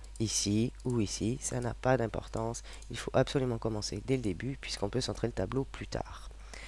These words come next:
Et il suffit donc de taper dans les cellules ce que vous voulez. Ici, je vais taper titre, la touche entrée, je vais taper monsieur, entrée,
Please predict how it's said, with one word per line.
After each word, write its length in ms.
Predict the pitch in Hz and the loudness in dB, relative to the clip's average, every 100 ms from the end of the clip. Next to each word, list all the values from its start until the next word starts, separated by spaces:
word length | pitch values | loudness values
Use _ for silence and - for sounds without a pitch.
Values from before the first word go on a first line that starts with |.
| - - - | -10 -10 8
Et 60 | 214 | 10
il 100 | 202 | 10
suffit 380 | - 135 - 135 | 6 0 -2 4
donc 240 | 147 160 | 4 6
de 140 | 143 | 4
taper 480 | 135 104 - 120 135 - - - - - - - - - - - - - - - - - - - - - - - - - - - - 151 | 6 4 6 2 2 -2 -14 -14 -14 -14 -14 -14 -14 -14 -14 -14 -14 -14 -14 -14 -14 -14 -14 -14 -14 -14 -16 -14 -14 -14 -14 -14 0 8
dans 160 | 165 | 10
les 120 | 165 165 | 10 6
cellules 640 | - 120 98 101 120 143 - - | 2 0 -2 -4 -2 -4 -6 -12
ce 80 | - | 0
que 100 | - | 4
vous 180 | 160 151 | 6 4
voulez. 240 | 120 - - - | 0 -6 -10 -8
Ici, 400 | 104 98 - 98 | -4 -2 0 0
je 140 | 98 - | -2 -4
vais 60 | |
taper 280 | - - - - | -4 -4 -4 -8
titre, 640 | - 131 175 - - 202 202 - | -2 2 2 2 4 6 6 4
la 180 | 110 120 | 6 6
touche 480 | - 110 110 - - - | 2 -4 -2 -2 -4 6
entrée, 640 | 151 147 - 92 92 151 190 - - - - - - - | 8 8 4 2 6 6 6 -4 -14 -14 -14 -14 -14 -12
je 80 | - | -8
vais 60 | - | -2
taper 420 | - - 95 - - | -2 0 -2 -2 -2
monsieur, 960 | 107 127 - - 87 95 147 190 208 196 - - - - - - | 2 2 2 0 0 4 8 8 8 4 -10 -14 -14 -14 -14 0
entrée, 800 | 127 127 - 80 82 131 190 | 2 2 0 0 4 8 6